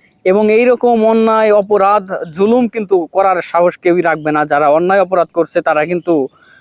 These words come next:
আহ, সরে যাবে, তারা কিন্তু তাদের জায়গায়, জায়গা থেকে কিন্তু ভালো হয়ে যাবে। তো পরিশেষে, আহ, এই, এই যে দেখেন, ময়নার আসামি পঁচানব্বই পার্সেন্ট যে শনাক্ত হয়েছে,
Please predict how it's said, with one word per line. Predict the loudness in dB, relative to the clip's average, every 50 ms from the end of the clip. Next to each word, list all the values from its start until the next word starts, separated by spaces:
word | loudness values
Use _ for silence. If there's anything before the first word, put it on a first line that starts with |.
| _ _ _ -4
আহ, | -2 0 0 0 -2
সরে | -2 -2 -2 0 2 2
যাবে, | 2 2 2 2 2 2
তারা | 2 0 0 0 0
কিন্তু | -2 -2 -2 0
তাদের | 0 0 2 2 0 2
জায়গায়, | 0 0 0 0 0
জায়গা | 0 -2 -2 0 0 -2
থেকে | -2 -2 -4
কিন্তু | -4 -4 -6
ভালো | -4 -2 0 2 2
হয়ে | 2 2
যাবে। | 2 0 -2 -2 -4 -6 _ _ _ _ _ _ _ _ _ _ _
তো | -4 0
পরিশেষে, | 0 0 0 0 0 0 0 2 2 2
আহ, | 2 0 -4 _ _ _ _ _ _ _ _ _ _ _ _ _ -2 0 0 2 0 -2 -4 _ _ _ _ _ 0
এই, | 2 2 4 4 4 4 4 2 2 2
এই | 2 2 2
যে | 2 2
দেখেন, | 0 0 0 0 0 0
ময়নার | 2 2 0 2 0 0 0 -2
আসামি | -2 -2 -4 -4 -4 -4
পঁচানব্বই | -4 -4 -4 -2 -2 -2 0 0 0
পার্সেন্ট | 0 0 -2 -2 -2 -4 -2 -2
যে | -2 0
শনাক্ত | 0 0 -2 -2 -2 -4 -4
হয়েছে, | -2 0 0 0 0 0 0 0 0